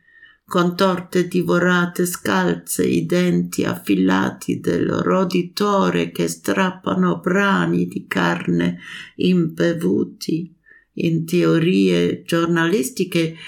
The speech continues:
di risparmio, finanze, lavatrici, reclame, grande arma.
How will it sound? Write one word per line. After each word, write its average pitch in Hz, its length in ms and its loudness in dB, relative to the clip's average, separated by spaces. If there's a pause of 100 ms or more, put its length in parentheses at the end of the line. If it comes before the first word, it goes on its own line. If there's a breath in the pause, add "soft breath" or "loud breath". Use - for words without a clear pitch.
(200 loud breath)
di 185 380 0
risparmio, 175 1300 0 (260 loud breath)
finanze, 165 1080 0 (260 loud breath)
lavatrici, 160 1160 0
reclame, 160 1080 -2 (560)
grande 170 840 0
arma. 165 920 -2